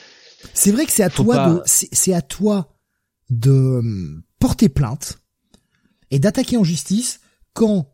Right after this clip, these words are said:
Speaker 1: ton pote a mis des coups de chaise dans la gueule à quelqu'un, pour de vrai, il a acheté une chaise en pleine gueule, et que tu mords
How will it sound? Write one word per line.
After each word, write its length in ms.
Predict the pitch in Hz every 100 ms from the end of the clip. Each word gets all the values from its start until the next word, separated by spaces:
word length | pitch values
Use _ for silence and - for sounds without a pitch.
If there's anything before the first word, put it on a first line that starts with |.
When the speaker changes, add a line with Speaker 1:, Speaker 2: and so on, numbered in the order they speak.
| _
Speaker 1:
ton 140 | 240 214
pote 280 | 214 208
a 60 | 160
mis 100 | 151
des 100 | 147
coups 140 | -
de 60 | 143
chaise 140 | 180
dans 80 | 151
la 100 | 139
gueule 140 | 139 127
à 80 |
quelqu'un, 380 | 110 113 196 277 _ _ _ -
pour 160 | 147
de 100 | 151
vrai, 480 | 147 160 202 277 _ _ _ _ _ _ -
il 60 | 123
a 20 |
acheté 180 | 120 175
une 80 | 147
chaise 220 | 180 139
en 60 |
pleine 160 | 117 139
gueule, 240 | 190 277 - - - -
et 260 | 262 302 -
que 180 | 262
tu 160 | - 233
mords 420 | 269 208 - _